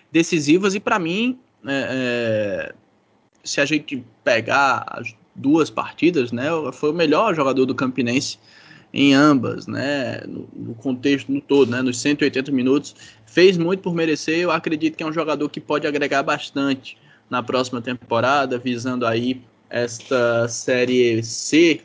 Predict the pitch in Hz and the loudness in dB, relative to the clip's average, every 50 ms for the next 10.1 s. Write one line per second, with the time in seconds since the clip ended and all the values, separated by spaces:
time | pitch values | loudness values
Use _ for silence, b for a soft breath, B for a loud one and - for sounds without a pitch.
0 | _ - 120 123 113 117 120 123 123 127 123 131 120 - 123 117 113 123 120 123 | _ -6 -6 -4 -2 0 0 0 0 0 -2 -2 -4 -4 -6 -6 -6 -4 -2 -2
1 | 120 117 120 120 123 123 117 120 120 123 147 165 - B B B B B B B | -2 -2 -2 -2 -2 0 0 0 2 2 2 2 0 B B B B B B B
2 | 208 226 240 233 226 254 247 - - 262 262 262 262 269 269 214 190 175 170 165 | 4 4 4 4 2 0 -2 -2 -4 -6 -4 -4 -4 -2 -2 0 0 2 2 0
3 | 143 131 131 131 156 175 170 - - 143 170 247 247 - - 196 151 139 143 165 | 0 -2 -4 -4 -4 -6 -8 -6 -4 -2 -2 -2 -4 -4 -4 -4 -2 -2 -4 -6
4 | 170 151 - - - 147 143 151 147 - 151 139 120 - _ - 113 113 127 151 | -6 -8 -10 -8 -6 -4 -4 -4 -4 -6 -10 -10 -10 -10 _ -4 -2 -2 -2 -2
5 | - - 135 131 - - - - _ - 139 143 139 156 147 135 120 131 131 131 | -4 -8 -14 -14 -16 -16 -18 -20 _ -8 -6 -6 -2 -4 -4 -2 -2 -2 0 0
6 | 135 135 123 117 113 - 123 123 117 123 120 113 117 123 135 139 - - _ _ | 0 -2 -4 -8 -10 -8 -8 -8 -8 -8 -6 -6 -4 -4 -4 -4 -6 -12 _ _
7 | _ _ _ _ _ _ - 135 135 135 135 139 143 139 139 139 139 135 135 131 | _ _ _ _ _ _ 0 4 4 4 6 4 4 4 4 2 2 2 0 0
8 | 127 113 135 131 135 131 131 139 131 123 120 117 131 135 139 135 135 131 131 135 | -2 -2 0 2 2 2 2 2 2 2 2 2 2 2 2 2 0 0 0 0
9 | 135 135 - 139 139 131 - - 170 156 - - 123 127 131 123 110 107 117 123 | -2 -2 -2 -2 -2 -2 -2 -2 -4 -4 -4 -2 0 2 2 2 0 -2 -2 -4
10 | 143 | -6